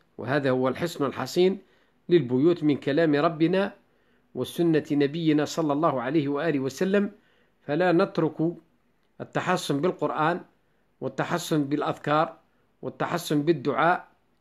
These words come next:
إلى التحصن بالأشياء المبتدعة وإلى الأشياء التي جاءت عن طريق الخزعبلات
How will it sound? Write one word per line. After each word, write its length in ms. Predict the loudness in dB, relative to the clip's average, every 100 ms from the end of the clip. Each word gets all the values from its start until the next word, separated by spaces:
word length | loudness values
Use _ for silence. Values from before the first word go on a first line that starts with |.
| -4
إلى 140 | -2
التحصن 680 | -2 -4 -4 -4 0 2 0 -6 _ _ _ -6
بالأشياء 540 | -4 -2 0 2 2
المبتدعة 920 | 2 2 0 2 2 2 0 -2 -6 -14 _ _ _ _
وإلى 300 | -4 0 2
الأشياء 680 | 2 0 -2 2 4 2 -2 _ _ _ _
التي 280 | -2 -2 0
جاءت 460 | 0 2 2 0 -2
عن 200 | -2 0
طريق 280 | 0 0 -2
الخزعبلات 840 | -4 -2 0 0 0 2 2 -2